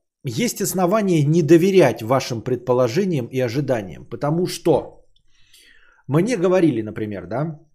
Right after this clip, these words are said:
э, значит, что мне в детстве говорили, э, с чем я спорил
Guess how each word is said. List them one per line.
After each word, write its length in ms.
э, 140
значит, 360
что 260
мне 180
в 40
детстве 280
говорили, 360
э, 480
с 100
чем 200
я 140
спорил 540